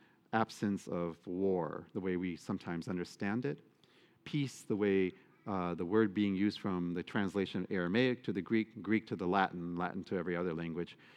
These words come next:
is hesed. Hesed, remember I taught you years ago, hesed is a type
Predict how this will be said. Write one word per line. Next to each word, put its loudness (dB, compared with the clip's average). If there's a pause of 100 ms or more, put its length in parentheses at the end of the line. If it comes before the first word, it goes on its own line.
is 0 (140)
hesed. -2 (640)
Hesed, 2
remember 0
I -2
taught -4
you -4 (220)
years 4
ago, -2
hesed 2 (320)
is 2
a 4
type -2